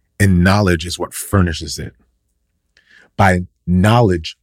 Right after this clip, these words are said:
the rooms are filled." That's Bible. That's Proverbs twenty-four. And so many of us want to get knowledge, but getting knowledge before having wisdom is like buying furniture for a house you haven't built yet or haven't bought yet.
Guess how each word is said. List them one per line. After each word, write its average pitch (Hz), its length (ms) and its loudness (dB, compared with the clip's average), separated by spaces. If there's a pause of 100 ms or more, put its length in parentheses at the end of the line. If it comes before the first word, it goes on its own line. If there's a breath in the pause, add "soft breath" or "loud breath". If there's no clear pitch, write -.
the 98 100 0
rooms 85 380 0
are 80 80 -8
filled." 71 440 -12 (760)
That's - 160 -6
Bible. 110 500 -2 (1400)
That's - 140 -8
Proverbs 101 440 0
twenty-four. 120 680 -2 (920 loud breath)
And 104 80 2
so 139 220 4
many 131 240 6
of 101 160 2
us 101 180 -2
want 101 160 0
to 92 60 0
get 92 160 -2
knowledge, 95 520 0
but 90 140 -6
getting 123 320 4
knowledge 107 340 0
before 95 300 -2
having 90 280 -2
wisdom 110 520 -4 (800 soft breath)
is 98 160 0
like 87 200 0
buying 117 440 2
furniture 107 520 0
for 92 160 -6
a 85 60 -2
house 92 300 -4
you 92 60 -2
haven't 87 260 -6
built 87 260 -6
yet - 160 -12 (680)
or 101 100 -4
haven't 85 300 -6
bought 78 240 -6
yet. 90 200 -12